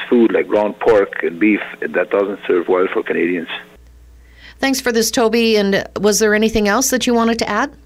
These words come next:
Speaker 1: Well, we are concerned of the potential trade implications and the impressions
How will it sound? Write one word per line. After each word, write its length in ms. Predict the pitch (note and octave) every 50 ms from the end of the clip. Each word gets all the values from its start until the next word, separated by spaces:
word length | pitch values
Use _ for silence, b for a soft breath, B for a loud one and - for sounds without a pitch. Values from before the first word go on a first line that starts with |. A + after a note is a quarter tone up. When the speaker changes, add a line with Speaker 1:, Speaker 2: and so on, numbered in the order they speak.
| - - - -
Speaker 1:
Well, 180 | - - C3+ C3+
we 100 | C#3+ C#3+
are 120 | D#3 F#3
concerned 500 | G3 - A3+ G#3+ - - D#3+ F3 G3 F#3+
of 180 | E3+ D3+ C3+ A#2
the 80 | B2+ B2
potential 560 | - - - D3+ D#3 D#3+ - - D3 C3+ G#2+ - - - - - -
trade 180 | - D3+ D#3+
implications 720 | F#3+ F3+ C3+ C3 B2+ - - C#3 C3 B2 - - C3 A#2+ A#2 A2+
and 120 | G#2+ G#2+
the 60 | A2
impressions 760 | G#2 G2+ - - D3+ D#3+ D#3 - F3 D3 B2 A#2 A2+ G#2+ G#2